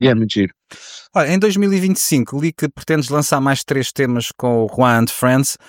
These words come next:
Speaker 2: Já podes revelar quem é que são os próximos músicos convidados ou quando é que sairá o próximo tema?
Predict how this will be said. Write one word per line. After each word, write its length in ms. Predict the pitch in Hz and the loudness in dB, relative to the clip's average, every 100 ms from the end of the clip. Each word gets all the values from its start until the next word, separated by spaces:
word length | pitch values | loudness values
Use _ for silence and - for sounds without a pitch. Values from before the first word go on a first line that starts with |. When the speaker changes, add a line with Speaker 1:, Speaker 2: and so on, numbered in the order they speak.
| - _ _ | -20 _ _
Speaker 2:
Já 160 | 117 170 | -2 0
podes 240 | - 160 | 2 0
revelar 360 | 139 120 147 151 | 0 2 2 2
quem 160 | 151 143 | 2 0
é 40 | |
que 60 | - | 0
são 140 | 139 | 0
os 100 | - | 0
próximos 460 | 139 131 - 123 104 | 0 0 2 0 2
músicos 340 | 123 117 - | 0 0 -2
convidados 680 | 127 101 98 101 131 120 - | -2 -2 -2 0 0 0 0
ou 200 | 117 107 | 0 0
quando 220 | - 113 | 0 0
é 60 | 110 | 0
que 80 | - | -2
sairá 280 | 113 107 107 | 0 2 2
o 40 | |
próximo 380 | - 107 - 101 | 2 0 2 0
tema? 380 | 95 101 117 | 2 0 0